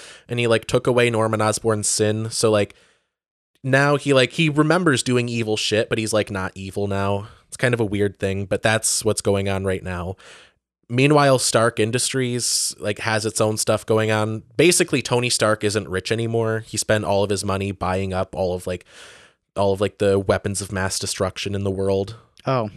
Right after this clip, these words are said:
Speaker 1: Like, all of, like, the supervillain weapons.
Speaker 2: Right.
Speaker 1: And he's, like, his whole thing is he's like, "Yeah, I bought all of these.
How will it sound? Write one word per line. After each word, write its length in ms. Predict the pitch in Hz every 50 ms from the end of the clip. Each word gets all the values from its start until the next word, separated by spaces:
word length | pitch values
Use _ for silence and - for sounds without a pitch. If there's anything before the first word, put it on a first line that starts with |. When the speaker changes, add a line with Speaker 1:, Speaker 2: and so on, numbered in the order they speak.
| - - _ _
Speaker 1:
Like, 180 | - 101 104 -
all 180 | 107 101 101 101
of, 80 | 101
like, 120 | 104 104 -
the 80 | 101
supervillain 560 | - - 110 - - 104 104 104 104 107 107
weapons. 580 | 107 104 104 - - 110 107 107 107 - - -
Speaker 2:
Right. 320 | 170 170 156 131 123 - - _ _ _ _ -
Speaker 1:
And 100 | 110 110
he's, 340 | 107 110 107 - - - - _ _ _ -
like, 100 | 123 120
his 140 | 139 143 -
whole 160 | 170 170 156
thing 180 | - 156 139
is 160 | 139 127 117 -
he's 180 | 127 123 113
like, 240 | 117 110 110 - -
"Yeah, 140 | 117 110 101
I 80 | 101
bought 240 | 101 - 117 113 110
all 240 | 87 113 117 113 113
of 80 | 107 107
these. 340 | 117 113 110 107 107 -